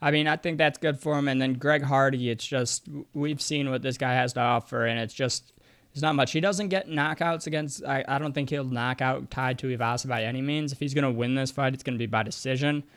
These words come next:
and it's gonna be a tough one for him. I mean, I think I can, I could see him winning a, a three-round decision, but, I mean, Tai Tuivasa comes out with so much heat. I just think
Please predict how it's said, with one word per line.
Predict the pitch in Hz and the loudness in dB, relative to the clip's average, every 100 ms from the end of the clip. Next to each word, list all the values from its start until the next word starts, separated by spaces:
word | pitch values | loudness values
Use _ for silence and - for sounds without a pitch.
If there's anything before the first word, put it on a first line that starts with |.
| - - - | -20 -20 -8
and | 131 131 127 127 | 0 2 4 4
it's | 127 - | 0 0
gonna | 143 139 | 0 2
be | 131 | 2
a | |
tough | - 139 131 127 | 2 0 0 0
one | 113 113 | -4 -4
for | 120 113 | -4 -4
him. | 107 | -2
I | 117 | -4
mean, | 143 135 | -2 -2
I | 147 147 | 0 0
think | - 180 - _ - | 0 -2 -4 _ -4
I | 147 151 | 0 0
can, | - 147 139 143 - | -2 -2 0 0 -2
I | 151 | -4
could | 160 247 190 | 2 4 4
see | - 208 | 2 -2
him | 180 | 0
winning | 160 160 139 | 0 0 -2
a, | 120 _ _ | -4 _ _
a | 143 127 | -10 -6
three-round | 139 135 131 120 | -2 0 2 0
decision, | 117 131 123 123 113 | -2 -4 -4 -4 -2
but, | 117 120 | -2 -2
I | - _ - _ | -6 _ -20 _
mean, | 139 143 | 0 0
Tai | - 160 160 | 4 4 4
Tuivasa | 175 151 135 143 143 131 | 0 2 4 4 0 -4
comes | 139 131 | -4 2
out | 131 127 | 2 2
with | 113 | 0
so | - 131 | -2 0
much | 131 117 | 0 -2
heat. | - 131 135 135 | -2 -2 -2 -2
I | 127 | -4
just | 123 113 | -4 -4
think | 131 127 - | -4 -6 -8